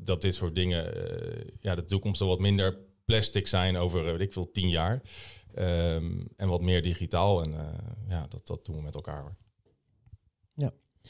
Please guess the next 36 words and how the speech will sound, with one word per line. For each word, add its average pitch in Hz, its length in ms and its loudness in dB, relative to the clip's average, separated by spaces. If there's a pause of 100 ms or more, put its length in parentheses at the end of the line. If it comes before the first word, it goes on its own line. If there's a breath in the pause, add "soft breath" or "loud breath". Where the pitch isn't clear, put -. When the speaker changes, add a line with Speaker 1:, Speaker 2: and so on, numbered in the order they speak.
(400 loud breath)
Speaker 2:
Hey, 151 240 6
en, 190 320 6
ehm, 175 400 4 (240)
ja, 151 140 0
we, 160 140 4
we 156 160 2
spreken 180 280 -2
inderdaad 139 260 0
veel 156 120 -2
over 135 200 -2
tokenization. 123 640 -2
Eigenlijk 123 340 0
was 117 140 -2
tokenization 104 580 0
ook 104 100 -4
gewoon 107 200 2
een 101 220 2
randvoorwaarde, 117 560 0
denk 98 180 -2
ik, 101 100 -4
voor 101 400 -2
producten 110 340 0
zoals 104 220 -2
Apple 123 200 0
Pay. 92 300 -4 (440)
Om 104 240 4
op 107 120 0
een 107 100 6
veilige 117 320 6
manier, 104 380 2
zeg 98 140 -2
maar, 98 340 0
eh, 98 200 -2
te 98 120 -4
kunnen 101 200 0
gebruiken. 101 500 -2